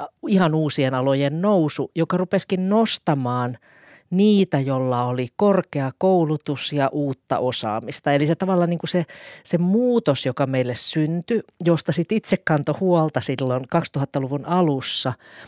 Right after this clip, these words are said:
niin se syntyi tavallaan niinku globaalien voimien ja rakennemuutoksen myötä siihen vanhaan rakenteeseen tavalla, jota, jota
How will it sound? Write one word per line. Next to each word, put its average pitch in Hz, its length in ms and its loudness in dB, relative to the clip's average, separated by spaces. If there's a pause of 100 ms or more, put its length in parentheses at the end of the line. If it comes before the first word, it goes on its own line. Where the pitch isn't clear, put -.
(140)
niin 160 100 0
se 165 100 2
syntyi 233 360 0
tavallaan 156 420 0
niinku 156 300 -4
globaalien 147 960 2 (100)
voimien 123 960 0 (800)
ja 143 100 4
rakennemuutoksen 120 1300 -2
myötä 123 760 0 (160)
siihen 147 540 0
vanhaan 123 1120 0 (800)
rakenteeseen 117 1300 -2
tavalla, 185 360 2
jota, 147 340 -2 (120)
jota 165 280 -4